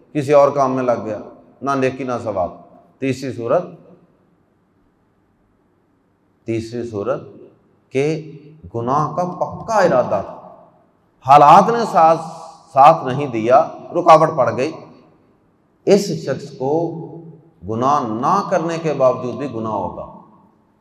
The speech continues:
اللہ اکبر۔ وَهُمْ لَا يُظْلَمُونَ، اور ان پر ظلم نہیں کیا جائے گا۔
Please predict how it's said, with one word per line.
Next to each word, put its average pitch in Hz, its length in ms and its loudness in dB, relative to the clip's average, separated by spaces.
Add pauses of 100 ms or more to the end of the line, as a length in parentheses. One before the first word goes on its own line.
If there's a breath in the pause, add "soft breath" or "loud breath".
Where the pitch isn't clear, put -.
(1200)
اللہ 117 920 4
اکبر۔ 117 360 0 (1600)
وَهُمْ 120 460 4
لَا 120 220 6 (100)
يُظْلَمُونَ، 110 1000 -4 (1160)
اور 117 180 6
ان 139 180 0
پر 135 200 0
ظلم 135 380 -4
نہیں 151 300 -6
کیا 156 180 -2
جائے 95 320 -4
گا۔ 80 60 -14